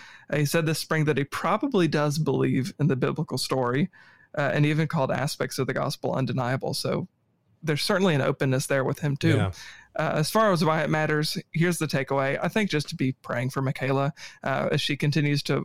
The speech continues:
Speaker 1: to walk this out, and then also to be praying for her dad, uh, that maybe she can be an example to him, and,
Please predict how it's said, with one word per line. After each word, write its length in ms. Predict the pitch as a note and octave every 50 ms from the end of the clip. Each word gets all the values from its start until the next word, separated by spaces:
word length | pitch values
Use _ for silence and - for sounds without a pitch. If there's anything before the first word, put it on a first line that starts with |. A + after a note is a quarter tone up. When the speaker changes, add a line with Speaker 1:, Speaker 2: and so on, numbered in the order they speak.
| -
Speaker 1:
to 100 | - -
walk 300 | E3 D3+ D3+ D#3 D3+ -
this 180 | - D#3+ D3+ -
out, 220 | E3 E3 D#3+ -
and 100 | D3+ D#3+
then 100 | E3+ F3
also 280 | F#3 F3+ F#3 F#3 - F#3+
to 40 | F3+
be 120 | E3 E3+
praying 280 | - - E3+ D#3+ E3 D#3+
for 120 | - E3
her 100 | D#3 D#3+
dad, 380 | D3 D#3 D#3 E3 D3+ A#2 - -
uh, 220 | - C3+ C3+ C3+ C3+ B2+
that 200 | C#3 D3+ - C#3+
maybe 300 | C#3 C#3+ C#3+ C#3+ D3 D3
she 200 | D3 - - D3+
can 160 | - D#3 C#3+
be 100 | C3 C#3
an 80 | C3+ C3+
example 380 | C#3 D3 - C3+ C#3 D3 D3+ C#3
to 80 | D3
him, 280 | C#3+ C#3+ D3+ D#3 E3 E3+
and, 280 | C#3 C3 C3 C#3 D#3